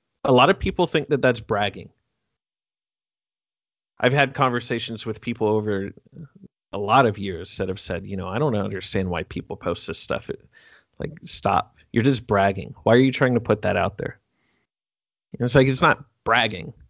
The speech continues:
It's documenting. And that's the difference. It's showing what you're doing. I mean,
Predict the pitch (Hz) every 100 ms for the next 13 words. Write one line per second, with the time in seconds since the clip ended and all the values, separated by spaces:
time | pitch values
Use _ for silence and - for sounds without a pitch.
0 | _ _ _ - 110 110 - - _ _
1 | - - 117 - 110 98 - - - -
2 | _ - 113 113 110 - 98 95 - -
3 | - - - _ _ _ _ _ _ -
4 | 113 - - 135 156 123 120 123 127 170
5 | 196 170 _ _ _ - 117 113 110